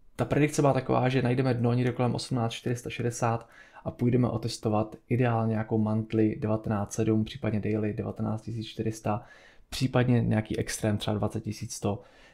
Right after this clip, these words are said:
kde je naked P O C. Takže doporučuji určitě, mrkněte na to a <clears throat> já bych rád navázal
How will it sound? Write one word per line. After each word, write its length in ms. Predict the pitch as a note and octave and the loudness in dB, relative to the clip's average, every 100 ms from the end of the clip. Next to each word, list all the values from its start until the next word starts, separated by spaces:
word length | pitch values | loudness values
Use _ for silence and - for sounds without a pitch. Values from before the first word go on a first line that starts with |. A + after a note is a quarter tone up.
| - | -4
kde 160 | G#2 | 2
je 80 | G#2+ | 4
naked 260 | G#2+ G#2 A2 | 2 2 -2
P 120 | - G#2 | 0 0
O 80 | |
C. 220 | G#2 - G2+ | -2 -4 -2
Takže 180 | G#2 | 2
doporučuji 360 | B2+ C#3+ D3+ D#3 | 4 6 6 4
určitě, 260 | C#3+ - - | 0 0 0
mrkněte 400 | A2+ C#3+ E3 D#3+ | 0 0 0 0
na 80 | |
to 260 | B2+ B2+ - | 2 0 0
a 320 | A#2+ A2 - - E3 D3 | -2 -2 -2 2 4 4
<clears throat> 240 | C3+ - | 0 -4
já 60 | - | -2
bych 120 | C#3+ | 4
rád 160 | C#3 | 4
navázal 500 | C#3+ C3+ C#3 C#3+ C#3+ | 4 4 6 8 6